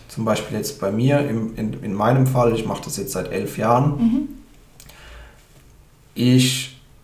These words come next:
Speaker 1: habe wahrscheinlich die ersten Jahre überhaupt nicht auf meinen Körper gehört und habe jetzt erst in den letzten Jahren gelernt, auf meinen Körper zu hören.
Speaker 2: Ja.
Speaker 1: Und ich baue dann einen Rest Day ein,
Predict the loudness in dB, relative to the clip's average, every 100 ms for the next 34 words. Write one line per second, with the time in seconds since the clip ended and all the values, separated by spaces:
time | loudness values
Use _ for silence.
0 | _ -20 -20 _ _ -2 2 2 2 0
1 | 0 2 2 0 0 0 0 2 2 0
2 | -2 0 -2 6 6 6 4 0 0 0
3 | -4 -16 -20 -20 -20 -6 0 4 4 2
4 | 2 0 0 2 6 4 4 4 6 4
5 | 2 2 4 4 2 2 2 2 2 2
6 | 0 2 2 2 -2 -4 -14 -20 -12 -2
7 | 2 2 0 -6 -8 2 4 4 4 2
8 | 2 0 0 0 0 0 -2 -4